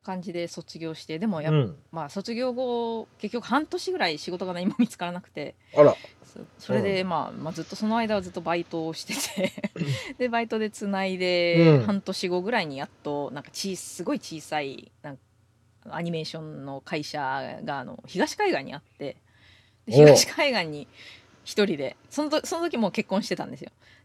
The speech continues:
Speaker 2: はい。
Speaker 1: <laughs> 一人で東海岸に。
Speaker 2: 単身赴任だ。
Speaker 1: 単身赴任して。
Speaker 2: ありゃ。
Speaker 1: な-、もうひ-、ひ-、一人で新卒、新卒主婦、単身赴任中みたいなこと言って。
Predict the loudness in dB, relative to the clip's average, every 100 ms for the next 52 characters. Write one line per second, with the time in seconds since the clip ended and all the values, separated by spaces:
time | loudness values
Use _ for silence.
0 | 2 10 12 12 8 -8 0 2 4 6
1 | 8 8 8 10 10 8 6 0 -4 -12
2 | 2 2 2 -2 -2 0 0 0 -2 -4
3 | -6 _ -20 _ -20 _ -16 -4 6 8
4 | 8 2 -14 -4 -2 0 -2 -4 -6 -12
5 | -12 -12 _ -20 -20 -12 -2 0 -2 -2
6 | -2 0 0 0 -2 -2 -4 -2 -2 -4
7 | -2 -4 -2 0 2 4 2 0 -8 -14
8 | 4 6 8 6 6 6 6 6 6 4
9 | 0 0 0 0 -2 -12